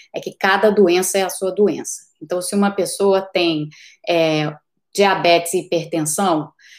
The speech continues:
essa, é, a diabetes é tratada como uma doença, a diabetes, a hipertensão é tratada como outra doença, a hipertensão. Você não tem um, uma visão de como essas,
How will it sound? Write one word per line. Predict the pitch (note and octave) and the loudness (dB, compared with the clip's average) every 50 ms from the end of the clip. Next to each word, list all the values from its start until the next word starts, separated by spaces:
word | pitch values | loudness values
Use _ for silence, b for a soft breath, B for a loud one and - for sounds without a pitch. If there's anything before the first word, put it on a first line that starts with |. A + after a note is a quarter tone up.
| B B B | B B B
essa, | - E3 E3 - - F#3 F#3 - | -6 -6 -4 -2 -4 -4 -6 -6
é, | - - F3 E3+ E3+ E3 - - | -4 0 2 2 2 0 -2 -4
a | F3 E3+ E3+ D#3+ | -2 0 0 0
diabetes | D3+ E3 F#3 F3 D#3 C#3+ F3 F3+ F#3+ F#3+ - - | 0 0 0 0 2 2 2 2 2 2 0 -2
é | F#3 F3 | -2 -2
tratada | - F3 E3+ E3 - E3 E3 E3+ F3 F3 E3+ | 0 -2 -2 -2 0 0 2 2 2 0 -4
como | E3 - D#3+ D#3+ E3 | -4 -4 -6 -4 -2
uma | D#3+ D#3+ E3 D#3+ | -2 -2 -2 -4
doença, | D3+ D#3+ D#3+ D#3 D3+ D3+ E3 D#3+ - F#3 F3+ - - | -4 -2 -2 0 0 0 -2 -2 -4 -6 -6 -6 -6
a | - D#3 | -4 -4
diabetes, | D3 D3 D#3+ D#3+ D#3 D#3 - F#3+ G#3+ A3 G#3+ G#3+ - - - - - | -4 -2 -2 -2 -2 0 2 2 2 2 0 -2 -8 -10 -10 -10 -8
a | E3+ F3 | -6 -6
hipertensão | F3+ - - F3+ F3+ - - F3 E3+ E3 - F3 E3+ | -6 -4 -6 -8 -8 -6 -6 -6 -6 -4 -4 -2 -2
é | F3 | -2
tratada | E3+ E3+ E3+ E3 E3 - E3 D#3+ E3 D#3+ | -4 -4 -6 -8 -6 -4 -4 -4 -4 -6
como | - - E3+ E3 D#3 | -6 -8 -8 -6 -4
outra | D#3+ F3+ G3 F#3+ G#3+ G3+ | 0 0 0 0 0 -2
doença, | G3+ F3 E3 D#3+ E3 E3+ E3+ - - | -2 -2 -2 0 0 0 -2 -4 -6
a | E3 | -6
hipertensão. | D#3+ D#3+ - - F3 F3 _ - E3+ D#3+ D#3+ - - - - _ _ B B B B B B B B | -6 -6 -6 -8 -10 -10 _ -8 -6 -6 -6 -8 -12 -14 -20 _ _ B B B B B B B B
Você | - D3+ - F3 | -8 -4 -2 0
não | F3+ F#3+ F#3+ F#3+ | 2 2 0 2
tem | - - G3+ G3+ G3+ G#3 G3+ G3 F#3 F#3 - - | 2 2 4 4 6 6 6 4 4 0 -4 -6
um, | F#3 F3+ F3+ F3+ F3 E3+ E3+ E3 E3 D#3+ D#3 D#3 - _ | -6 -4 -4 -4 -4 -4 -4 -6 -6 -8 -10 -14 -16 _
uma | - - - E3+ F3 F3+ | -14 -12 -8 -4 -4 -4
visão | E3 D#3 E3 F#3+ E3+ D3+ D3 D#3 G3+ G#3 G3 F3 D#3 C#3+ - b b b b b _ | -4 -2 -4 -4 -2 -2 -2 0 2 4 4 2 2 0 -4 b b b b b _
de | - E3+ E3 | -12 -12 -6
como | - - G3 G3 G3 G3 | 0 2 2 2 2 0
essas, | F#3+ F#3+ - F#3 F3+ E3+ E3+ E3 - | -2 0 0 0 0 0 -2 -6 -10